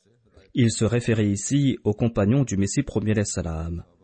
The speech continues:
Le deuxième calife dit qu'il y aura des califes qui vont dire qu'un tel à l'époque de tel calife disait ceci,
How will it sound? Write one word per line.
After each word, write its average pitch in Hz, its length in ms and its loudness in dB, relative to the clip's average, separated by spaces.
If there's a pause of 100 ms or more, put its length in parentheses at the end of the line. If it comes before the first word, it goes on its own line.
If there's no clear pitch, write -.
(280)
Le 113 200 2
deuxième 113 360 2
calife 110 340 2
dit 101 400 0
qu'il 110 140 -4
y 107 60 2
aura 110 420 0
des 147 160 0
califes 143 460 0
qui - 120 0
vont 98 200 2
dire 131 460 0
qu'un 127 160 -2
tel 196 380 0
à 139 120 2
l'époque 135 360 2
de 110 80 0
tel 101 240 0
calife 143 400 0
disait 104 240 2
ceci, 120 640 -2